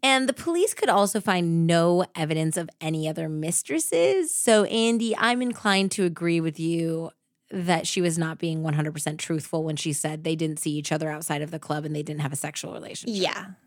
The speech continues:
Speaker 2: He's buying her all that shit.
Speaker 1: Yeah, and she was also living with her parents. I think she had provided an apartment for them at, too at this point. So her parents were there. Her boyfriend's trying to be in the interview.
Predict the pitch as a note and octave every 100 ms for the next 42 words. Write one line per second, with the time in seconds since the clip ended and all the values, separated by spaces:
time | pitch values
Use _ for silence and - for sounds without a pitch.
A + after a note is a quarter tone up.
0 | _ - C4 B3 A#3 G#3 - E3+ E3+ -
1 | - D#3+ D#3+ - _ - G3+ D#3+ D#3+ A#3
2 | B3 D#4 D4+ D#4+ - F4 G3+ F3 E3+ E3+
3 | D#3 C#3+ - D#3 D#3+ F3+ G#3+ F3+ F3 F#3
4 | - E3+ E3+ D3 D3 D3 D3+ D#3+ - D#3+
5 | - F3 - F#3+ F#3 F3+ F3 - - E3
6 | E3 F#3+ - G3 F3 F3+ - - - -
7 | - F#3+ - B3 A#3 A3+ - G#3 G3 F#3
8 | F3+ F3 D#3+ E3 G3+ G#3+ G3+ G3 - E3+
9 | E3 E3 E3+ D#3+ E3 D#3+ D#3 D#3+ D#3+ D#3